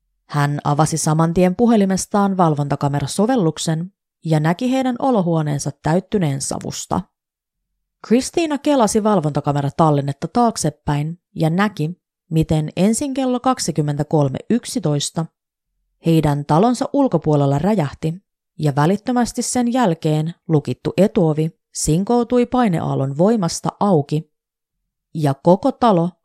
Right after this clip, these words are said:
pomppasi paikoillaan. Räjähdystä seurasi savua, huutavia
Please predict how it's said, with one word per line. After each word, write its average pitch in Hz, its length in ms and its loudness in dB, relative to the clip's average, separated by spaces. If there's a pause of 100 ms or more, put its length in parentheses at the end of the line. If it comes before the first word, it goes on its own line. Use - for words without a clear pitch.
pomppasi 196 520 0
paikoillaan. 67 840 -4 (1000)
Räjähdystä 135 640 0
seurasi 170 440 2
savua, 180 520 0 (420)
huutavia 147 500 2